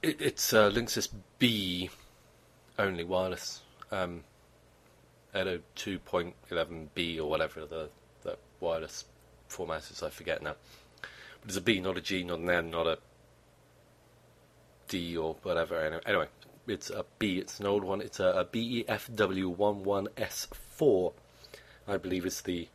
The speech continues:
<clears throat> excuse me, I believe it's the model number. Uh, fairly old, fairly naff. I'm, I hate it actually, because if I have wireless on, it, it,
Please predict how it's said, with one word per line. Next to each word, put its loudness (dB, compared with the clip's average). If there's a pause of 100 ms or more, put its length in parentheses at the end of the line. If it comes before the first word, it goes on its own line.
(680)
<clears throat> 0 (1040)
excuse -6
me, -4 (240)
I 4
believe -2
it's -8
the -10
model 4
number. -4 (880)
Uh, 6
fairly 6
old, 8
fairly 4
naff. 0 (100)
I'm, 0 (1000)
I 2
hate 4
it 0
actually, -2
because -2
if -4
I 0
have 4
wireless 4
on, 4 (1000)
it, -2 (1500)
it, -2